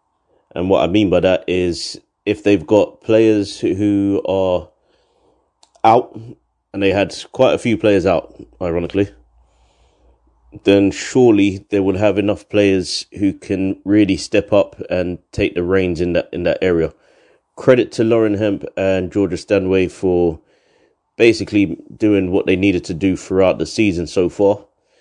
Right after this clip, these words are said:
and keeping Manchester City in the mix as much as possible. It is now gonna be interesting where Manchester City go when they've got all their, the complement of their players coming back.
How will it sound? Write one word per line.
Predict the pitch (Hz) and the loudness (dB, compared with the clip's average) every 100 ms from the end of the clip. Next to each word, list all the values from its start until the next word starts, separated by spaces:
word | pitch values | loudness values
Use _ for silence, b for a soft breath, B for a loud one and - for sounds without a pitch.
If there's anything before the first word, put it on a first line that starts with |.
| _ _ | _ _
and | 87 85 | -8 -4
keeping | 110 95 90 | -2 -2 -2
Manchester | 90 87 92 82 | -2 -2 -6 -12
City | - 98 78 82 - _ _ _ _ _ _ _ - | -2 0 0 -4 -8 _ _ _ _ _ _ _ 2
in | 110 104 | 4 4
the | 92 | 2
mix | 95 - - - - - - | 0 -2 -12 -18 -20 -16 -10
as | 87 | -6
much | 101 - - | -6 -6 -8
as | 85 | -4
possible. | 104 92 90 90 101 - _ _ _ _ _ _ _ | 0 0 0 0 -2 -8 _ _ _ _ _ _ _
It | _ 90 | _ 0
is | - 85 | 0 2
now | 104 104 | 2 2
gonna | 101 98 | 2 0
be | 87 92 | 0 -2
interesting | - 98 - 92 - 95 92 73 | 0 -2 -2 -6 -2 -4 -2 -2
where | 92 87 | 0 2
Manchester | 92 82 95 - | 0 -4 -8 -10
City | 82 98 82 | -4 -2 -2
go | 82 98 107 | 0 2 2
when | 101 62 78 90 | -2 -8 -6 -2
they've | 87 73 | -4 -2
got | 92 - | -4 -2
all | 90 | -4
their, | 87 85 85 65 - | -2 -2 -2 -6 -12
the | 82 90 | -6 -6
complement | - 117 104 92 92 85 | -2 -2 -2 -2 -4 -2
of | - 80 | -4 -2
their | 87 80 | -2 -4
players | - 92 82 80 | 0 0 0 -4
coming | - 85 78 | -12 -10 -6
back. | 78 - - | -6 -6 -14